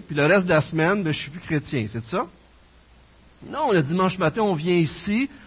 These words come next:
pour s'édifier, s'encourager, et lorsque vous sortez de la porte à l'extérieur,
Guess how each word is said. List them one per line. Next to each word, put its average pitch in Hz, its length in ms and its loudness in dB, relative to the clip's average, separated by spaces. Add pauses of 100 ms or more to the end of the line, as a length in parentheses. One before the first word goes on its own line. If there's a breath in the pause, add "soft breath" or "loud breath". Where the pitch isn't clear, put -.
(100)
pour 151 140 -6
s'édifier, 202 640 -6
s'encourager, 180 880 2 (260 loud breath)
et 160 100 4
lorsque 240 300 4
vous 180 180 2
sortez 247 420 0
de 240 80 -6
la 180 120 6
porte 233 320 2
à 156 60 2
l'extérieur, 165 760 0